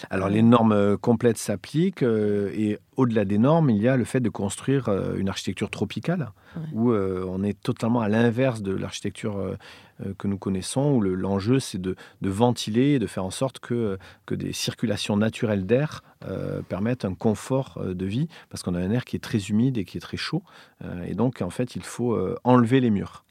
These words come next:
Speaker 2: Mm.
Speaker 1: Euh, enlever les murs, mais en ayant, euh, des protections, parce qu'il y a des, quand même des, des orages et des tornades. Il y a, euh, la question acoustique dans un, un établissement scolaire où si vous n'avez pas de mur, comment vous, vous arrivez à faire classe alors qu'il y a des classes à côté, et cetera.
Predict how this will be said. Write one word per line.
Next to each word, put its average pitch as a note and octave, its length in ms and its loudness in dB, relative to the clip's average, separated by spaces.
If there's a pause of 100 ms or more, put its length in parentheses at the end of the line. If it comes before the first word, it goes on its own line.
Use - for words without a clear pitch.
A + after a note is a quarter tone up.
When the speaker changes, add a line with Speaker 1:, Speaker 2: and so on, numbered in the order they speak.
(200)
Speaker 2:
Mm. G3+ 140 -6
Speaker 1:
Euh, F#2 300 -6
enlever G2+ 300 0
les G2+ 140 2
murs, C3+ 280 6
mais A#2 240 6
en G#2 160 4
ayant, A2+ 400 2
euh, G#2 60 0
des F#2+ 100 -2
protections, G#2 580 -2
parce G2 160 -6
qu'il F#2+ 120 -6
y - 0 -
a - 20 -2
des, F2 80 -8
quand G2 120 -6
même F#2+ 120 -2
des, F#2 160 -4 (320)
des F#2 240 -2
orages G2 340 -2
et F2+ 40 -6
des F2 120 -4
tornades. B2 640 0
Il G2+ 140 -2
y G2+ 80 -2
a, G2+ 320 -2 (320)
euh, F#2+ 240 -4 (400)
la F#2 80 -4
question F#2 260 -6
acoustique - 600 -2
dans F#2+ 240 -4
un, F#2 160 -4
un F#2 280 -6
établissement F#2 460 -6
scolaire G#2 420 0
où F#2 120 -4
si - 140 -12
vous F#2+ 80 -4
n'avez F#2 120 0
pas F2 160 -2
de F#2+ 60 2
mur, G#2 260 0
comment G2 240 -4
vous, F#2+ 220 -6 (260)
vous - 80 -8
arrivez F#2+ 160 -2
à F#2 60 -4
faire - 200 -6
classe A2+ 300 -4
alors F2+ 160 -6
qu'il - 80 -6
y F#2 40 -4
a - 20 -6
des F2 100 -6
classes - 220 -10
à F2+ 60 -8
côté, F#2 260 -6
et G#2+ 80 -6
cetera. - 240 -12